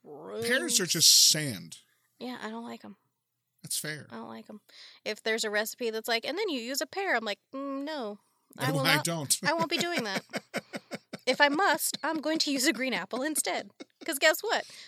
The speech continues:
Speaker 1: Not only does it taste better, but it doesn't feel like I have a mouthful of wet sand.
Speaker 2: Mm-hmm. Mm-hmm.
Speaker 1: People are always like, "Oh, you just have to try different pears 'cause they're not all like that." I'm like, "You know what?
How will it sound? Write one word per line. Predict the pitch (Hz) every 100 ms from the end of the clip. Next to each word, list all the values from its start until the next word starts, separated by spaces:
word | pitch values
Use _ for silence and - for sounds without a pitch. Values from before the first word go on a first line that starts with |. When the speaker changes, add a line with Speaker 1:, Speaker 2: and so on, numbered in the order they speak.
| -
Speaker 1:
Not | 233
only | 254 269
does | 262 262
it | 226
taste | 370 427 403 -
better, | 208 196 196 202 - - -
but | 233 233
it | 240 214
doesn't | 240 226 220
feel | - 208 196
like | 202
I | 190
have | 196
a | 190
mouthful | 175 - - -
of | -
wet | - -
sand. | - - - 123
Speaker 2:
Mm-hmm. | 120 98 104
Mm-hmm. | 98 _ _ _ - 196
Speaker 1:
People | 302 294
are | 277
always | 262 247
like, | 262 -
"Oh, | 349 403 415 349
you |
just | 381 349
have | 392
to | 370
try | 262 403 349
different | 339 349 339 294
pears | 415 349 349 -
'cause | 339
they're | 330 330
not | 330 320
all | 311 370
like | 294 247
that." | 262 262
I'm |
like, | 277 277
"You |
know | 330 320
what? | 320